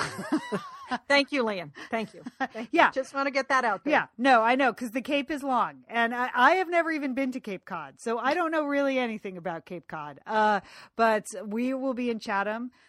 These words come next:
Speaker 1: So, uh, several people have raised their hand on the Facebook page over various times of the year. I can't remember who, of course. Uh, I meant to, like, write them down and stick it on a Post-it,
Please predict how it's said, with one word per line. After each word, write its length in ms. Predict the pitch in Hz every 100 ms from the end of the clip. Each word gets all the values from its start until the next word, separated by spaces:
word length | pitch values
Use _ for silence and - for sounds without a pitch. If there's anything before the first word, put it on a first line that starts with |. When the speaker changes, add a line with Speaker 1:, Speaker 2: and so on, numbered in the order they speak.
| _
Speaker 1:
So, 580 | - 226 220 214 208 208
uh, 220 | 208 202 190
several 300 | - 233 277
people 320 | 262 262 247 233
have 260 | 226 226
raised 320 | 226 233 233
their 160 | 247 226
hand 320 | 226 226 226
on 80 | 214
the 80 | 196
Facebook 460 | 214 202 - 220
page 340 | - 220 214 208
over 160 | 202
various 380 | 190 202 208 208
times 320 | 214 202 185
of 80 | -
the 100 | 185
year. 340 | 185 196 208 226 - - -
I 100 | 202
can't 300 | 196 247 247
remember 380 | 240 226 220 202
who, 340 | 160 220 233
of 240 | 240 190 -
course. 500 | 208 202 226 - -
Uh, 40 | 185
I 300 | 196 196 196
meant 220 | 214 214
to, 100 | 233
like, 180 | 208 190
write 220 | 190 196 -
them 120 | 202
down 280 | 196 190 196
and 100 | 185
stick 240 | - 180
it 60 | 190
on 100 | 180
a 40 |
Post-it, 520 | 190 185 - 208 208